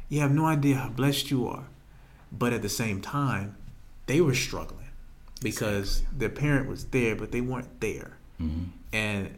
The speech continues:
Speaker 1: that's, like that, like you said, that's very important.
Speaker 2: Right.
Speaker 1: So a lot of people have a misconception that just because a parent is in the room,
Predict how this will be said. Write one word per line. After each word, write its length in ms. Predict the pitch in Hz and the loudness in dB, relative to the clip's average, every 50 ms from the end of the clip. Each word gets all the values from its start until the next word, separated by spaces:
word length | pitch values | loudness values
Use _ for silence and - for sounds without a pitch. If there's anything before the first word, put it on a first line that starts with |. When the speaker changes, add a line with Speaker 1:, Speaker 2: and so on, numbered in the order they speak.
| - - - 147 117 | -16 -16 -16 -6 -2
Speaker 1:
that's, 400 | 107 123 131 131 131 - - - | 0 2 2 2 0 -2 -4 -4
like 220 | 127 120 117 - 127 | -4 -6 -4 0 2
that, 200 | 117 110 - - | 2 2 2 0
like 160 | 120 117 - | -2 -2 0
you 80 | 117 | 0
said, 280 | 101 - - 117 95 - | 0 0 0 -2 -2 -2
that's 180 | 135 131 135 - | -4 -6 -6 -8
very 420 | - - - 156 156 147 139 131 | -8 -4 0 2 4 6 6 6
important. 440 | 120 107 - - - - - - - - - - - - - - - - - | 4 2 0 -4 -6 -6 -6 -8 -12 -16 -20 -20 -20 -20 -20 -20 -20 -16 -10
Speaker 2:
Right. 140 | - 82 80 | -8 -2 0
Speaker 1:
So 280 | - 123 113 110 101 - - - - - - - | 2 2 4 2 0 -2 -6 -10 -14 -18 -12 -8
a 60 | - 110 | -2 0
lot 160 | 117 123 131 | 2 4 4
of 60 | 131 | 4
people 200 | 139 156 151 147 139 | 4 2 4 4 4
have 180 | 135 131 123 | 4 4 4
a 60 | 117 113 | 4 2
misconception 840 | 113 110 107 - 127 120 - - 113 110 104 - - 127 127 123 | 0 -2 -2 -2 -4 -2 0 0 0 0 0 -4 -6 -8 -6 -6
that 120 | 113 107 | -6 -6
just 120 | 107 107 104 | -6 -8 -8
because 200 | - - 110 104 | -8 -8 -8 -8
a 40 | - | -8
parent 440 | - - - 107 104 104 - - - - - - - - - - - - - - - - - | -8 -8 -6 -4 -4 -4 -6 -8 -10 -14 -16 -16 -18 -18 -20 -20 -20 -20 -20 -20 -20 -4 0
is 260 | - 107 104 104 104 | 2 4 4 2 0
in 180 | - 107 104 98 | 0 -2 0 0
the 80 | 95 95 | 2 2
room, 480 | 95 104 104 104 98 95 101 98 - | 2 2 2 0 0 -2 -4 -6 -8